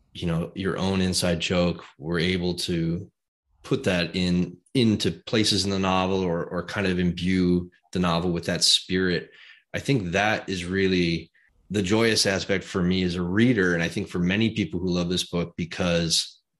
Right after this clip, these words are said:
when a writer is doing that, and even if you aren't tracking what the connections are initially or how things are aligning, what, you know, structurally is happening,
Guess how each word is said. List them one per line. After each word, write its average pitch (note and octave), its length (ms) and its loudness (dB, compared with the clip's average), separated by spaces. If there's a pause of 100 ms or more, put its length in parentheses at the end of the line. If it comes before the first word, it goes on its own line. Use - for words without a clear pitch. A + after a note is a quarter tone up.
(260)
when G2 220 0
a F#2+ 80 2
writer G#2+ 380 2
is F2 140 0
doing F#2+ 340 2
that, E2+ 300 -2 (300)
and F#2 120 0
even A2+ 280 2
if A2 160 0
you F#2+ 120 2
aren't G2 220 0 (100)
tracking F#2+ 1000 0
what F2 440 -2 (540)
the F#2+ 80 -2
connections F2+ 560 -2
are F2 180 2
initially F#2 600 2
or E2 440 -2 (340)
how F#2 280 -2
things F#2 480 0
are E2 380 0
aligning, F2 880 0
what, F2 400 -2 (360)
you F2+ 140 -4
know, E2 80 0
structurally F2+ 640 2
is F2 140 0
happening, F2 480 -2